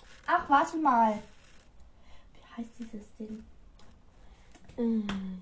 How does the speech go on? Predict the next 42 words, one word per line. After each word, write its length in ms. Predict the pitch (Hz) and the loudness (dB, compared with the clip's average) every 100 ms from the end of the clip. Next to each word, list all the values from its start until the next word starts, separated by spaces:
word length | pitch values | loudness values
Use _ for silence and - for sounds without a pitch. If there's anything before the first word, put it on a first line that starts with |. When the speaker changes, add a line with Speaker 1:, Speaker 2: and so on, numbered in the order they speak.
| - - | -4 6
Speaker 1:
Oh, 440 | 285 359 339 330 311 | 10 12 12 10 10
Speaker 2:
Oh, 100 | 339 | 8
ich 120 | 339 - | 8 4
kenn 180 | 339 | 2
einen. 300 | 302 285 277 | 6 6 6
Speaker 1:
ich 60 | 277 | 6
weiß 280 | 302 311 330 | 8 6 10
auch 160 | 277 311 | 8 10
Speaker 2:
Ich 60 | 302 | 8
kenn 100 | 233 | 10
Speaker 1:
einen. 180 | 226 | 10
Speaker 2:
einen, 180 | 233 262 247 | 10 10 10
Speaker 1:
Aus 60 | 277 | 10
Speaker 2:
ich 60 | |
Speaker 1:
der 100 | 277 | 6
Speaker 2:
kenn 80 | 277 | 8
Speaker 1:
Li-, 80 | 269 | 6
Speaker 2:
einen. 160 | 254 254 | 6 6
Speaker 1:
aus 260 | 254 254 262 | 6 6 2
der, 300 | 262 240 240 | 2 4 4
äh, 340 | 233 226 226 240 - - - - - - - - - | 4 4 4 2 -4 -20 -16 -16 -16 -20 -20 -20 -10
aus 220 | - 247 254 | -4 -2 0
der 140 | 254 | -2
Ding, 280 | 226 247 247 | -2 -2 -2
aus 160 | 247 - | -6 -6
der 100 | 226 | 0
Speaker 2:
Hogsmeade 180 | 254 262 226 | 2 4 2
Speaker 1:
anderen. 160 | 349 330 | 2 4
Speaker 2:
oder 100 | 254 | 4
Winkelgasse? 600 | 233 233 220 220 240 247 - - | 4 2 0 -4 -6 -10 -12 -10
Speaker 1:
Nicht 320 | 254 262 320 240 | -2 -2 -2 -4
Winkelgasse, 540 | 226 226 226 220 220 | -2 -2 -4 -6 -6
auch 60 | 233 | -6
nicht 220 | 294 - | -6 -6
Hogsmeade, 400 | 285 - 240 220 | -6 -4 -4 -4
sondern 220 | 233 240 | -4 -4
die 100 | 247 | -2
andere 340 | - 277 240 214 | 0 0 0 -2
Gasse. 460 | 202 208 - 196 208 - - | -6 -10 -10 -10 -12 -16 -14
Speaker 2:
Was? 480 | - 214 226 - - | -8 -8 -8 -12 -6
Speaker 1:
Der 260 | 269 269 285 277 - - | 4 6 6 4 -12 -4
von 380 | 262 254 254 | 0 0 -2